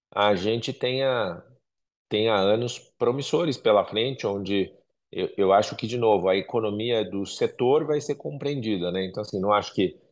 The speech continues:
é, é porque entrou, sei lá, eu, o gover-, o governo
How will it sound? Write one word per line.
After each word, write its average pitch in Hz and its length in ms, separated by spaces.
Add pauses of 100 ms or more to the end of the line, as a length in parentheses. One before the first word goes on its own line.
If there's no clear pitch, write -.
(480)
é, 90 680 (140)
é 90 120
porque 87 320
entrou, 90 680 (840)
sei 101 220
lá, 95 140
eu, 92 140
o 85 160
gover-, 90 380
o 90 60
governo 90 640